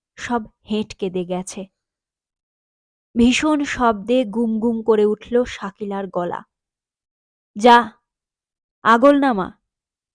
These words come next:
এই বেলা ঘরটারে খুঁড়িয়ে ফেলি। সোজাসুজি মার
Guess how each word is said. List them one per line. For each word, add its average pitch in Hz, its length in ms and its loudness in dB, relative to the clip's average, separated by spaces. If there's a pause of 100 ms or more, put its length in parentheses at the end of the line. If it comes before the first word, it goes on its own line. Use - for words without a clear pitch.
(420)
এই 208 160 2
বেলা 214 260 0
ঘরটারে 214 580 -6
খুঁড়িয়ে 240 500 -2
ফেলি। 190 320 -8 (1400)
সোজাসুজি 262 760 2
মার 233 280 -2